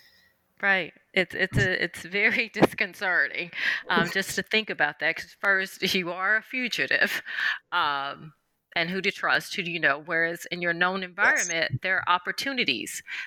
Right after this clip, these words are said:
Speaker 1: that you're able to take advantage of, that you're aware of, a community,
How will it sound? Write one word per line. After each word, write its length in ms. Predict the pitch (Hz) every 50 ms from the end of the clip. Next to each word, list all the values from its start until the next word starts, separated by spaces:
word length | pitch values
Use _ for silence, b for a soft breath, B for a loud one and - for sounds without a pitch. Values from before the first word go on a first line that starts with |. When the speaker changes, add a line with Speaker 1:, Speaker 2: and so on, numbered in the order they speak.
| B -
Speaker 1:
that 180 | 165 165 160
you're 140 | 190 185 -
able 280 | - 180 175 - 180 156
to 120 | - -
take 220 | - - 190 170 -
advantage 640 | 170 151 139 - - 165 165 175 165 147 - - -
of, 300 | - - - - - -
that 220 | - 156 147 - -
you're 120 | 170 160
aware 500 | 160 151 143 143 175 170 170 170 165 160
of, 340 | - - - - - - - -
a 120 | 170 160
community, 800 | - - 185 170 185 208 220 220 202 165 - 127 - - -